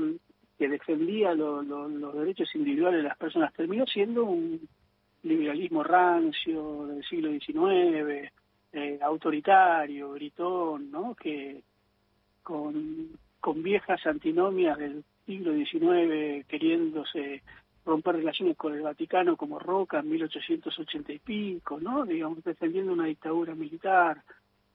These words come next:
Eh, y creo que, <clears throat> que eso, eh, de alguna manera desfiguró la, la, la, la propuesta, la propuesta de Milei, que aparecía como lo nuevo y que en realidad ahora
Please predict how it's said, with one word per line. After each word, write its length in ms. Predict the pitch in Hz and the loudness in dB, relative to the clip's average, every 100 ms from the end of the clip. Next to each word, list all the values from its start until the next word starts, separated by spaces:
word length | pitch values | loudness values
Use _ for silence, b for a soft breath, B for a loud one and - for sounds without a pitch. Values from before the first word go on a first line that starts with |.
| _ | _
Eh, 280 | 208 170 170 - | -4 0 0 -2
y 220 | 254 226 | -2 -2
creo 240 | 240 247 | 2 2
que, 240 | - 208 185 - | 4 0 0 -8
<clears throat> 1300 | - 196 156 147 _ _ _ _ _ _ _ _ _ | -8 -6 -6 -10 _ _ _ _ _ _ _ _ _
que 120 | 175 | 2
eso, 540 | 180 - 392 190 180 143 135 131 _ 151 | 2 2 0 2 0 -2 -6 -12 _ -14
eh, 340 | 185 156 151 143 _ _ _ _ _ _ _ _ 285 - _ | -8 -4 -6 -8 _ _ _ _ _ _ _ _ -20 -20 _
de 180 | 247 240 | 0 2
alguna 220 | 285 285 | 2 0
manera 560 | 269 359 254 180 160 156 | 2 2 4 2 0 -2
desfiguró 720 | 160 156 185 180 185 262 233 | -4 -6 -6 -4 -2 0 2
la, 560 | 165 151 147 143 143 139 | 4 2 2 -2 -6 -6
la, 320 | 147 139 143 | -8 -8 -10
la, 340 | 147 208 277 269 277 - - _ _ - | -12 -12 -12 -14 -18 -18 -20 _ _ -2
la 140 | 151 | -2
propuesta, 760 | 165 147 160 - 160 139 135 143 | 0 0 -2 4 4 4 0 -4
la 140 | 143 | -4
propuesta 340 | 160 190 - | -2 -2 0
de 60 | 175 | 2
Milei, 280 | 170 240 262 | 2 0 0
que 120 | 175 | 0
aparecía 400 | 151 147 - 165 | 0 -2 0 0
como 180 | 156 151 | 0 -2
lo 80 | 165 | 0
nuevo 320 | 254 180 147 | 2 2 2
y 160 | 156 | 0
que 160 | 165 156 | -2 -4
en 100 | 143 | -4
realidad 380 | 143 160 214 185 | -2 0 4 6
ahora 400 | 160 220 190 | 4 4 4